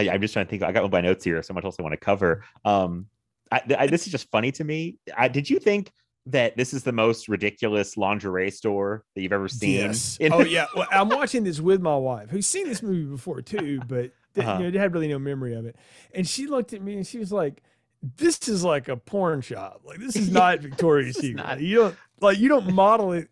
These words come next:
Speaker 2: at the store." And she used to work at Victoria's Secret. Like, when we first got married,
Speaker 1: Right.
Speaker 2: and she had, like, a part-time job there. She's like,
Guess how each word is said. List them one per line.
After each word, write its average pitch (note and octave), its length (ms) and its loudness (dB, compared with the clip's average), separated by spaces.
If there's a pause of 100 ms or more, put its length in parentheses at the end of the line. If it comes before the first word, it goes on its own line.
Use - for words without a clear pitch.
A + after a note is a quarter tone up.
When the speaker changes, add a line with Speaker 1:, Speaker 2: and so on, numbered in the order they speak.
(140)
Speaker 2:
at G3 280 -6
the E3+ 100 -2
store." G3+ 160 0
And F3+ 120 0
she D4+ 100 -2
used C4+ 140 0
to F3 40 -4
work F#3 220 -2
at C#3 60 -6
Victoria's A#2+ 440 -10
Secret. A2 340 -16
Like, B2+ 140 -20
when C3+ 100 -10
we D3 80 -2
first D3 220 -6
got C#3+ 160 -4
married, D3 160 2
Speaker 1:
Right. B2 180 2
Speaker 2:
and C3 140 -8
she - 80 -10
had, C3+ 100 -4
like, B2+ 120 -8
a - 20 -12
part-time D3 360 -8
job D#3 180 -2
there. D3 160 -6
She's E3+ 160 -4
like, D3 200 0